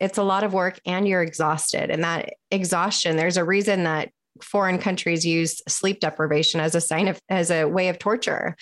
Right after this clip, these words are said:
because you start to go into psychosis sometimes. Like, it is very, very critical for your body to heal and to have sleep. So if that means you take your friend up on coming over to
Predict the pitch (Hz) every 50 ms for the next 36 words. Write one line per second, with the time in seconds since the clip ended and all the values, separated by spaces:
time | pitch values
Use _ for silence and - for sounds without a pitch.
0 | - - - _ _ 190 185 - 202 190 185 185 - 185 196 196 - - - 185
1 | 185 165 151 - - 220 202 190 185 190 190 220 202 - 208 196 190 - 208 302
2 | - - - - - - 156 - 180 175 147 139 - - 165 - 175 175 175 -
3 | 180 190 - - 226 247 247 - - 170 170 - 185 180 190 208 214 220 214 196
4 | 175 170 170 165 - - - 180 180 175 - 170 147 147 143 - 165 156 156 156
5 | 156 151 147 147 156 147 - 156 156 151 175 160 147 147 147 156 - - - -
6 | - - _ _ 170 165 160 165 165 170 160 156 160 - - - 151 147 - -
7 | - - 175 165 160 156 - - - - 175 175 160 139 170 175 170 165 170 160
8 | 160 - - - - 170 160 156 151 156 - - _ _ _ _ - - - 185
9 | 180 180 - 160 160 156 - - 175 175 180 180 175 175 - - - - _ _
10 | 175 165 160 156 156 156 160 156 151 - - 190 185 180 175 175 170 165 170 165
11 | 165 165 156 156 156